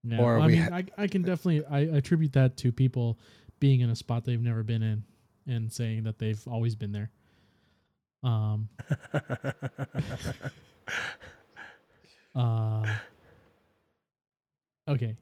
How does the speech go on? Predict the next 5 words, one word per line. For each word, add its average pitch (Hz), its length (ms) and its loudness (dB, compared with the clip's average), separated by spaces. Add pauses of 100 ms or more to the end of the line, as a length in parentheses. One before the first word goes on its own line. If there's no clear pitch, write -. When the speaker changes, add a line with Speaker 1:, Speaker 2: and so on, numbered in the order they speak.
(120)
Speaker 1:
I'm 135 80 -2
gonna 151 140 2
go 139 400 4 (4000)
one 135 320 8
thirty-seven. 110 680 6